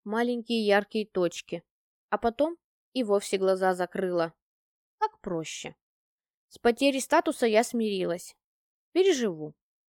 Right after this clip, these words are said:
Вернее, наверстаю. Вот выйду из игры, ошибки проанализирую, все обдумаю и попрошусь на очередную сессию. В голове зашумело,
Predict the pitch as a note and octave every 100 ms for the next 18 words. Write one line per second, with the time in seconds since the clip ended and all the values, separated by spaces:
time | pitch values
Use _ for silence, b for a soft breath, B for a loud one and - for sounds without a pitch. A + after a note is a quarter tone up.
0 | _ - G#3+ A3+ G#3+ F3+ F3 - _ _
1 | _ - B3+ C#4 - - E3+ C#3+ C#3 _
2 | _ _ _ _ _ _ _ _ - A3
3 | A3 F3+ C4+ F#4 C4 A3+ G3 G#3+ G#3 F3
4 | D#3 _ _ _ _ _ _ _ _ _
5 | G#3 - B3 - G#3 - G3 G3 G3+ G3
6 | G3+ F4 C#4+ E3+ E3 _ _ _ - A#3
7 | G#3 F#3+ F3+ E4+ D4+ F3+ E3 _ _ _
8 | _ _ - F#4 C#4 B3 A#3 - A#4+ -
9 | G#3+ F#3+ G#3+ G3 G#3 C4 - - E3+ -
10 | - D#3+ E3 _ _ _ _ _ _ _
11 | _ _ _ F#3 F#3+ G3 G3+ C#4 C#4+ -
12 | C#4+ A3+ G#3 F#3 F3